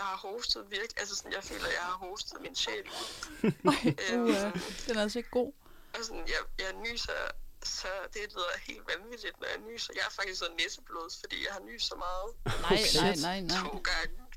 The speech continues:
Speaker 1: to gange i
Speaker 3: Det kan også
Speaker 1: går
Speaker 3: være
Speaker 1: morges, så nyste jeg, og så
Speaker 3: næsespray.
Speaker 1: begyndte jeg bare at bløde ud af næsen. Det var så klamt. Øhm, ja, og så har jeg ikke kunnet sove om natten, fordi jeg har haft det varmt,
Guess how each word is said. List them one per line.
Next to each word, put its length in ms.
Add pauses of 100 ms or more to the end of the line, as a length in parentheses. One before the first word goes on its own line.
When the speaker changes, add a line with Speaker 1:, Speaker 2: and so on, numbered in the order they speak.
(120)
Speaker 1:
to 80 (180)
gange 200 (140)
i 40
Speaker 3:
Det 100
kan 240
også 180
Speaker 1:
går 80
Speaker 3:
være 180
Speaker 1:
morges, 240
så 60
nyste 160
jeg, 60
og 60
så 100
Speaker 3:
næsespray. 300
Speaker 1:
begyndte 220
jeg 140
bare 180
at 100
bløde 320 (680)
ud 140
af 40
næsen. 360 (200)
Det 80
var 60
så 240
klamt. 300 (960)
Øhm, 640 (840)
ja, 100 (120)
og 80
så 100
har 80
jeg 160
ikke 160
kunnet 100
sove 300
om 40 (100)
natten, 220
fordi 160
jeg 60
har 80
haft 120
det 80 (140)
varmt, 300